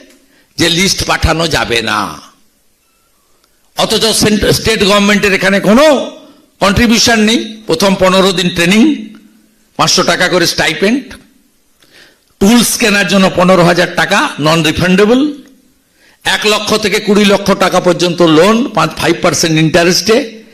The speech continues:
জিরো সিকিউরিটি, গ্যারেন্টারের নাম হচ্ছে নরেন্দ্র দামোদর দাস মোদী। এই সমস্ত সামাজিক স্কিমকে কেন্দ্রীয় বাজেট প্রোটেক্ট করেছে,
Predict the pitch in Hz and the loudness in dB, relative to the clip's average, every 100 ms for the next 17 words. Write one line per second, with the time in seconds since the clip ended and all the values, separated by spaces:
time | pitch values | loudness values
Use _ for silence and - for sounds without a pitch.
0 | - - - 120 180 214 - 175 190 190 | -20 -20 -8 -2 0 0 0 -2 0 2
1 | - 226 330 - 127 156 170 165 165 165 | 2 2 0 -2 -2 -2 0 0 0 2
2 | 156 147 151 170 135 120 110 117 98 87 | 0 0 -2 -4 -2 -2 -2 -2 -2 -4
3 | 87 - - - - - - _ _ _ | -8 -10 -10 -10 -12 -20 -20 _ _ _
4 | _ - _ _ _ _ _ _ _ _ | _ -20 _ _ _ _ _ _ _ _
5 | - 277 269 - 220 285 320 - 302 - | -4 -2 0 0 0 2 0 0 0 0
6 | 247 269 285 302 - - 254 269 247 170 | 2 2 2 0 -2 -2 0 0 0 0
7 | 120 - - - _ _ _ _ - 233 | -2 -8 -16 -20 _ _ _ _ -4 0
8 | 226 247 233 202 202 262 269 - 226 226 | 0 0 0 0 0 -2 -2 -2 -2 0
9 | 285 277 254 208 190 - 262 349 269 | -2 -2 -2 0 0 0 0 0 -4